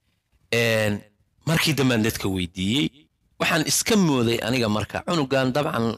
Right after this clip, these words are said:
Afrikaan baa wax u galeen, ee,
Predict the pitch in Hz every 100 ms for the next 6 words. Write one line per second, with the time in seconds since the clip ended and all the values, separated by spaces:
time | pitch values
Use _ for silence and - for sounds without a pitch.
0 | - - _ - 117 - 185 127 107 104
1 | 135 117 147 214 165 196 _ _ _ _
2 | _ _ _ 110 110 107 104 101 95 92